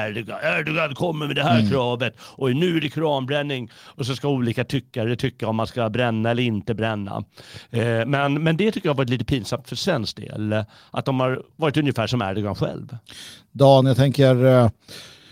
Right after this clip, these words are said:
Speaker 2: en kille som har, eh, tjänat på det här i alla fall, det är väl, eh, Micke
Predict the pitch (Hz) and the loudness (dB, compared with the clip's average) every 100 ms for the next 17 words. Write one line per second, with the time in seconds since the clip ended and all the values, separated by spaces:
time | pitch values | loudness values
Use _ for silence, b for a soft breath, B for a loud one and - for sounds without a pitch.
0 | B B B _ _ _ 143 180 226 - | B B B _ _ _ 0 2 0 0
1 | 240 127 123 156 135 127 123 123 123 120 | 0 2 0 0 2 2 2 0 0 0
2 | 117 B B B _ _ _ _ - 165 | 0 B B B _ _ _ _ -6 -2
3 | 113 104 110 127 110 104 95 98 104 - | -2 -4 -8 -6 -6 -6 -8 -10 -10 -6
4 | 98 92 113 160 214 202 190 185 170 131 | -6 -4 -2 0 0 -2 0 -2 -2 -4
5 | 95 82 85 90 135 156 - - | -6 -8 -10 -8 -4 -4 -4 -6